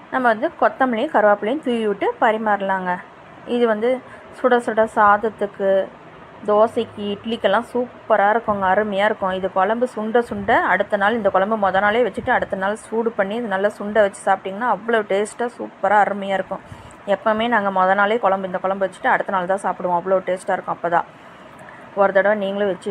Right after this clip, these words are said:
ட்ரை பண்ணி பாருங்க. அவ்வளோதாங்க. ஃப்ரெஷ்ஷான கருவேப்பிலையும் கொஞ்சம் மல்லித்தழையும் தூவிக்கிறேன். ஃப்ரெஷ்ஷான கருவேப்பிலை எதனாலனா அதோடைய ஃப்ளேவர் நல்லாயிருக்கும்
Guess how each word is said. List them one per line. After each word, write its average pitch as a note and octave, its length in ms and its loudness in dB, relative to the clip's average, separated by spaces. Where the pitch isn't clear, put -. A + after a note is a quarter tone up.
ட்ரை F#3 160 -2
பண்ணி F#3 140 -6
பாருங்க. F3+ 240 -2
அவ்வளோதாங்க. A3 440 2
ஃப்ரெஷ்ஷான A3+ 560 2
கருவேப்பிலையும் G#3 640 2
கொஞ்சம் G#3 320 -2
மல்லித்தழையும் G3+ 500 -4
தூவிக்கிறேன். F#3+ 440 -4
ஃப்ரெஷ்ஷான C4 520 0
கருவேப்பிலை G#3 360 2
எதனாலனா G3+ 440 -2
அதோடைய G3 340 -2
ஃப்ளேவர் G#3+ 420 0
நல்லாயிருக்கும் F#3 540 0